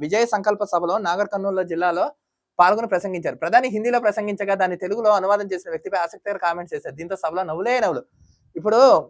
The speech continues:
ఎగ్జాంపుల్ చెప్తాను చూడండి. ప్రధాని నరేంద్ర మోడీ గారు స్టేజ్ ఎక్కిన తర్వాత ఏం చెప్తారు? "మేరా భాయ్ బహనో, ఆప్కా పూరా కా స్వాగత్ హై. ఆజ్ తెలంగాణ మే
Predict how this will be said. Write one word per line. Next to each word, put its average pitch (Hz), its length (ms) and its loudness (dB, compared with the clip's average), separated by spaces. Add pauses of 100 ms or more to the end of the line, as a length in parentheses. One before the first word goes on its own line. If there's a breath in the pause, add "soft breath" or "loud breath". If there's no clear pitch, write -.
(120)
ఎగ్జాంపుల్ 185 380 2
చెప్తాను 135 260 -2
చూడండి. 123 220 -12
ప్రధాని 196 340 0
నరేంద్ర 185 340 0
మోడీ 180 180 0
గారు 165 300 -2
స్టేజ్ 202 260 0
ఎక్కిన 196 180 -2
తర్వాత 175 180 -2
ఏం 170 160 -8
చెప్తారు? 170 380 -4 (840)
"మేరా 196 220 8
భాయ్ 196 380 4
బహనో, 180 560 2 (1080)
ఆప్కా 202 560 6 (200)
పూరా 220 240 8
కా 220 200 6
స్వాగత్ 190 440 4
హై. 165 180 0 (800)
ఆజ్ 196 320 8 (2000)
తెలంగాణ 247 520 6
మే 185 260 0